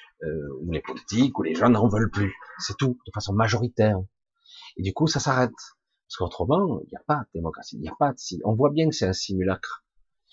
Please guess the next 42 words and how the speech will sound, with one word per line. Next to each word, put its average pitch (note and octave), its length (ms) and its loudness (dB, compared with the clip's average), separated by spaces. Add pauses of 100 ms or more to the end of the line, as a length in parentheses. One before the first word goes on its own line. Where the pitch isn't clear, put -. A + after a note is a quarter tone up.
(120)
C'est - 280 2
pour B2 300 2
leurrer A#2+ 420 10
les A2+ 120 4
sens. - 580 -8 (380)
Vous - 320 -12
voyez, D#3 160 6
regardez, B2 600 0
euh, E2 100 -2
vous D2 200 -14
savez, - 380 -4
il C#2 60 -12
y C#2 40 -12
a C#2 40 -10
un C#2+ 40 -6
exercice, D#2+ 420 -8 (220)
ça, - 160 -4 (240)
ça - 140 -8
se - 120 -8
dispute, D3 540 2
ça, - 160 -6
ça - 160 -8
chie, C#3+ 420 0
ça - 160 -8
discute, E2+ 320 -8 (300)
blablabla, G#2+ 440 4
blablabla, G#2 640 6
rien, E2 300 -2 (300)
en F2+ 60 -6
fait. - 240 -12 (580)
Hein ? B2 160 -6 (580)
C'est, G2 240 0
c'est - 140 0
ça D#3 160 4
qui C3+ 100 4
est, G2 200 6
qui - 100 -6
est F#2 100 -2
énorme, D3 360 4
hein, B2 200 0
quelque E2 240 -4
part. - 200 0